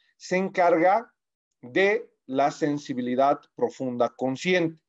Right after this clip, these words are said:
Y esa sensibilidad profunda consciente la voy a, eh,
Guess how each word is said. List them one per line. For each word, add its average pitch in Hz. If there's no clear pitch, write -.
Y 175
esa 240
sensibilidad 160
profunda 131
consciente 110
la 127
voy 127
a, 131
eh, 120